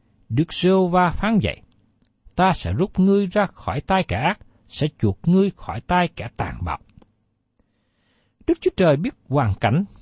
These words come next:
mà Jeremy đang đối diện. Ngài bảo Jeremy hãy tiếp tục công tác. Ngài sẽ chăm sóc ông, và lời này làm cho Jeremy được sự an ủi nhiều.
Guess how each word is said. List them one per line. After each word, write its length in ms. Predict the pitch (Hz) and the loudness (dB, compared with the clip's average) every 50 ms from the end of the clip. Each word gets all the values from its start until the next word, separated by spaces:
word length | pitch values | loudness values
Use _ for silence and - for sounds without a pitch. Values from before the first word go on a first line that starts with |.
| - | -4
mà 260 | - 113 113 110 90 82 80 - | 0 0 2 2 0 -2 -2 -2
Jeremy 480 | - 185 202 208 202 196 202 202 196 | 0 0 2 2 2 2 2 2 0
đang 240 | 185 190 185 190 190 | 0 0 0 2 2
đối 140 | 202 226 269 220 | 0 -2 -2 -2
diện. 160 | 98 165 127 101 - _ _ _ _ _ _ _ _ _ _ _ _ _ _ _ | -4 -4 -4 -6 -12 _ _ _ _ _ _ _ _ _ _ _ _ _ _ _
Ngài 240 | 127 139 147 120 92 | 0 2 2 2 0
bảo 280 | 82 85 76 76 107 | -2 -4 -6 -6 -6
Jeremy 640 | 127 123 - 180 196 185 196 202 185 185 190 196 196 185 - _ | -4 -2 0 0 0 0 0 2 2 2 2 2 0 -4 -8 _
hãy 140 | - - 113 - _ | -10 -10 -10 -6 _
tiếp 120 | - 349 - - _ | -4 -4 -4 -4 _
tục 160 | - 107 - | -16 -14 -6
công 180 | - 202 202 190 | -2 0 0 2
tác. 200 | - 214 233 - _ _ _ _ _ _ _ _ _ _ _ _ _ _ _ _ _ _ _ | 0 0 -2 -4 _ _ _ _ _ _ _ _ _ _ _ _ _ _ _ _ _ _ _
Ngài 320 | 120 131 143 135 104 78 | 0 2 2 2 0 -2
sẽ 200 | 73 - - 120 | -6 -8 -10 -10
chăm 260 | 131 - - 196 180 156 | -8 -4 -2 -2 -2 -2
sóc 160 | - 226 - | -4 -8 -4
ông, 220 | - 175 180 180 - - - _ _ _ _ _ _ _ _ _ _ _ - | 0 0 0 0 -2 -6 -16 _ _ _ _ _ _ _ _ _ _ _ -4
và 100 | 123 117 | -2 0
lời 240 | 120 127 127 120 | 2 2 2 2
này 300 | 113 117 117 98 87 - _ - - | 2 2 0 -2 -6 -10 _ -12 -6
làm 260 | 120 123 95 71 - - - | -4 -4 -4 -4 -8 -12 -6
cho 180 | - 147 147 147 | -2 -2 0 0
Jeremy 640 | 131 113 127 151 165 165 160 156 160 160 160 156 139 - _ _ _ - | -2 0 0 2 2 2 2 0 0 0 0 -2 -4 -8 _ _ _ -6
được 240 | 120 110 104 - | -6 -6 -6 -6
sự 260 | - - - - 82 - _ | -10 -10 -8 -8 -8 -8 _
an 260 | - 147 143 143 123 | -6 -4 -2 -2 -2
ủi 120 | 87 107 | -2 0
nhiều. 160 | 143 143 95 | 0 0 0